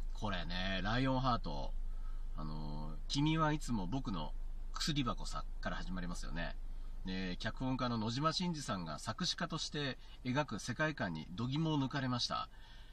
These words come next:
ライオンのオスが命がけで必死にメスを守る姿をモチーフにして書かれたようです。包み込む、優しく包み込んでくれる歌詞に感動しました。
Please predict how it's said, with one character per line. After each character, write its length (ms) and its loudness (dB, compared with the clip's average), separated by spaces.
ラ 200 6
イ 80 4
オ 80 6
ン 80 2
の 100 6
オ 60 0
ス 120 -2
が 140 4
命 320 2
が 100 0
け 120 -2
で 320 0
必 120 0
死 180 4
に 100 4
メ 100 2
ス 160 -2
を 80 2
守 320 4
る 60 -2
姿 320 -2
を 40 -2
モ 160 0
チ 140 -2
ー 80 0
フ 100 -2
に 120 -4
し 40 -4
て 140 -6
書 100 -4
か 80 -4
れ 100 -2
た 120 -6
よ 140 -6
う 20 -10
で 80 -10
す。 240 -12
包 320 0
み 60 -2
込 80 0
む、 240 0
優 100 -2
し 240 -2
く 100 -4
包 280 -2
み 40 -2
込 140 0
ん 40 -2
で 60 -2
く 100 -2
れ 60 0
る 80 -2
歌 140 -4
詞 100 0
に 80 0
感 160 0
動 80 2
し 120 2
ま 80 0
し 40 0
た。 100 -2